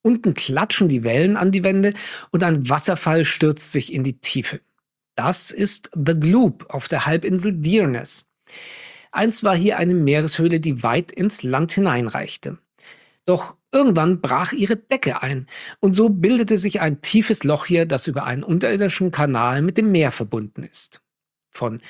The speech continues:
landeinwärts fließt ein kleiner Bach zur Spalte und bildet den Wasserfall, der sich mal als Fadenvorhang, mal als Schleier ins Dunkel stürzt. The Gloop ist direkt bei einem Parkplatz und kann zu Fuß leicht umrundet werden.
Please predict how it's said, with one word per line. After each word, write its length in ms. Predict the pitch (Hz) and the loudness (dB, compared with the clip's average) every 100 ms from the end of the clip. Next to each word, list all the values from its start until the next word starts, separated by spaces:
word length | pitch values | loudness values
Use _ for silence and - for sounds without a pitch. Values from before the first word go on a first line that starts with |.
| - - | -20 -6
landeinwärts 720 | 135 131 - 208 240 170 - | -4 -4 0 2 4 2 0
fließt 300 | - 208 - | 0 0 2
ein 160 | - 180 | -2 -4
kleiner 340 | - 139 175 | -4 -2 -2
Bach 260 | 165 - - | 0 -2 -2
zur 140 | - | -4
Spalte 500 | - - 123 151 196 | -4 -4 -2 -2 -2
und 180 | 175 143 | -4 0
bildet 280 | 170 190 185 | 2 2 2
den 160 | 165 | 2
Wasserfall, 580 | 127 127 180 - 165 185 - - - - | 0 0 -2 0 0 0 -4 -12 -14 -2
der 80 | 180 | 0
sich 140 | 180 | 2
mal 140 | 185 135 | 2 2
als 140 | - | 0
Fadenvorhang, 840 | - 127 151 202 175 185 165 170 202 | -4 -2 0 0 2 2 2 2 2
mal 220 | 220 349 | 0 0
als 240 | 262 - | -2 -2
Schleier 640 | - - 120 135 160 180 214 | -4 -4 -2 2 2 0 0
ins 300 | 220 - - | -2 -2 -2
Dunkel 280 | 135 117 | -2 0
stürzt. 540 | 107 - 113 131 - - _ _ _ _ _ | -4 -6 -6 -6 -8 -8 _ _ _ _ _
The 100 | 160 | -2
Gloop 280 | 196 269 269 | 2 2 2
ist 320 | 185 - _ | -2 -2 _
direkt 240 | 202 208 - | 0 0 0
bei 140 | 147 | -2
einem 220 | 151 143 | 0 -2
Parkplatz 440 | - 135 - 175 - | -2 -4 0 -2 -2
und 160 | 165 | -6
kann 200 | - 135 | -2 -4
zu 100 | 147 | -2
Fuß 300 | 147 190 - | -2 -2 -2
leicht 400 | 151 123 135 - | -4 -4 -4 -4
umrundet 420 | 170 127 120 113 | -4 -2 -2 -2
werden. 280 | 120 113 113 | -4 -4 -6